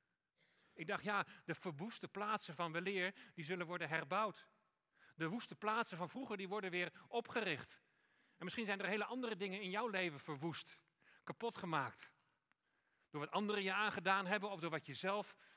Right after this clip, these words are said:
teweeg hebt gebracht. Verwoeste steden, staat daar, die worden vernieuwd, die verwoest lagen van generatie op generatie.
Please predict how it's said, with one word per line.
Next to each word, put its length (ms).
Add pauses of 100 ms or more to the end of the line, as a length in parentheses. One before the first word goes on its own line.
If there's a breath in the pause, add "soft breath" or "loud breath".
(140 loud breath)
teweeg 360
hebt 160
gebracht. 560 (1160 soft breath)
Verwoeste 480
steden, 500
staat 260
daar, 100
die 120
worden 240
vernieuwd, 560 (200 loud breath)
die 140
verwoest 420
lagen 400
van 120
generatie 680
op 60
generatie. 800